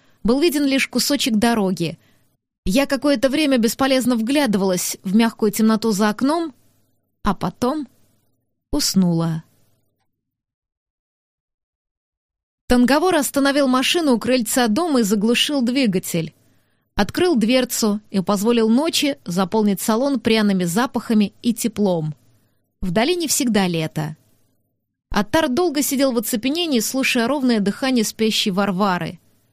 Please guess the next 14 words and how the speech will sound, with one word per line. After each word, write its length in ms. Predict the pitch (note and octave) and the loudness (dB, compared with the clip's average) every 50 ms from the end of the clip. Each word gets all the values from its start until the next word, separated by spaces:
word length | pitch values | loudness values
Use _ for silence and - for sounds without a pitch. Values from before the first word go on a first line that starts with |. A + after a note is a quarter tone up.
| _ _ _ _ _ _ _ _ _ _ | _ _ _ _ _ _ _ _ _ _
Ее 260 | - E3+ A3 A3 C#4+ D4+ | 0 2 2 2 2 2
неловкий 440 | D4+ C#4+ D4 D#4 C#4+ - - C4+ | 0 0 0 -2 -2 -4 -4 -4
поцелуй 460 | G#3+ A3+ A#3 - - C#4+ D4 E4 D#4 C#4 | -2 -2 -4 -2 -2 -2 0 0 -2 -2
обжег 720 | - - A3 F#3+ F3+ F#3+ F#3+ C#4+ D4 - - - - - _ _ _ | -2 -2 -2 0 0 0 0 -2 -2 -4 -6 -12 -20 -20 _ _ _
запахом 600 | G3+ F3 E3+ A3+ C4+ - - B3+ - C#4 B3 A#3 | -8 -4 -2 -2 -2 -2 -2 -4 -2 2 2 2
земляники 640 | F#3 F3 A3+ A3+ A3 G#3 A3 B3 C#4+ D#4 B3 - C4+ - - | 2 2 2 4 4 4 2 2 0 -2 -4 -6 -6 -6 -4
и 100 | - A3+ | -4 -6
вкусом 500 | - - - - C#4+ C#4 - - C4+ B3 | -6 -6 -6 -6 -4 -4 -2 -2 0 2
моря, 500 | B3+ B3+ C4+ D4 C#4+ B3 G3 F#3 E3+ E3 _ _ _ _ _ _ _ _ _ _ _ | 2 2 2 2 0 0 0 -2 -4 -6 _ _ _ _ _ _ _ _ _ _ _
привнеся 540 | - G3 G3+ F#3 G#3+ A3 G#3+ - - D4 C#4+ | 0 0 2 4 2 2 2 0 0 -2 0
в 20 | |
его 240 | B3+ A#3+ A#3+ A3+ A3+ | 0 -2 -2 -2 -2
душу 300 | G3+ G#3 A#3+ - - A#3 | -2 -2 -2 -4 -4 -4
смятение. 800 | - - A3 A3 G#3 - B3 A3 F#3+ F#3 F3 D#3+ D3+ D3+ D#3+ | -2 -2 -2 -2 -2 -2 -2 0 0 0 0 -2 -4 -6 -8